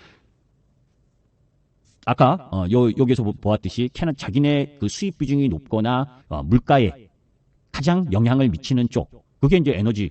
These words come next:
원유 수입 부분이 크니까, 그죠? 에너지 쪽은 십 프로로 이렇게 줄인 걸 보면 물가에 대한 부담 쪽은 다소 느끼는 거예요, 트럼프가. 그죠? 그래서 전부 다를 과세를 하는 게 아니-, 관세를 부과하는 게 아니고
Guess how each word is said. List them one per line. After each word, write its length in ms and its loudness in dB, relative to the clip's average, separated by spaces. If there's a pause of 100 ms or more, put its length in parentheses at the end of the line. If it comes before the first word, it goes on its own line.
원유 220 4
수입 240 -2
부분이 240 -2
크니까, 640 -4
그죠? 360 -2
에너지 280 2
쪽은 260 -4
십 120 -12
프로로 260 0
이렇게 160 -6
줄인 280 -6
걸 100 -2
보면 340 -2 (200)
물가에 440 -2
대한 240 -2
부담 260 0
쪽은 500 -2 (180)
다소 320 0 (120)
느끼는 300 0
거예요, 140 -4
트럼프가. 420 -8 (420)
그죠? 280 2
그래서 200 4
전부 220 2
다를 320 2 (200)
과세를 400 0
하는 160 0
게 100 0
아니-, 140 -4
관세를 280 -4
부과하는 360 -4
게 80 -2
아니고 340 0